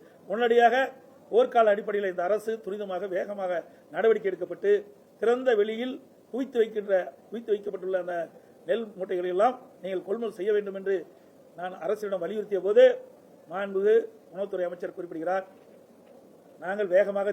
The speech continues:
துரிதமாக செயல்பட்டுக் கொண்டிருக்கின்றேன், நான் நேரடியாக போய் சென்று பார்த்தேன்" என்றெல்லாம் சொன்னார். இதே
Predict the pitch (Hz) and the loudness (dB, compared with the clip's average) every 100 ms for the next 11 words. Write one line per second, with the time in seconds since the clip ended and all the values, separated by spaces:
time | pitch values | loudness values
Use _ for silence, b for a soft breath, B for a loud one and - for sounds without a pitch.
0 | 202 190 196 190 190 180 - 175 165 156 | -4 -6 -4 -6 -6 -8 -10 -12 -12 -6
1 | 185 190 175 165 180 190 196 196 190 180 | -6 -4 -8 -6 -2 2 2 0 -6 -10
2 | 190 185 175 190 180 175 202 185 180 165 | -10 -8 -8 -10 -12 -8 -8 -8 -12 -12
3 | - - - B B - 196 | -14 -20 -20 B B 0 2